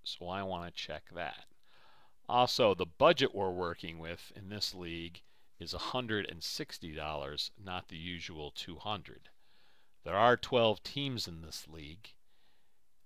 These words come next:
Um, it does not get specific on point guard or shooting guard. It's five guards, five forwards, two centers,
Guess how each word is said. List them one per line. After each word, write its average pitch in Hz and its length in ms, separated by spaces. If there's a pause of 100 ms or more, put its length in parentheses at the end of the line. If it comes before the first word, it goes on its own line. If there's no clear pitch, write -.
(120)
Um, 87 480
it - 80
does 104 180
not 120 240
get 107 180
specific - 800
on 78 200
point 101 260
guard 85 220
or 76 80
shooting 90 340
guard. 73 340
It's - 140
five 117 400
guards, 92 580 (320)
five 110 460
forwards, 87 640 (400)
two 123 240
centers, 92 720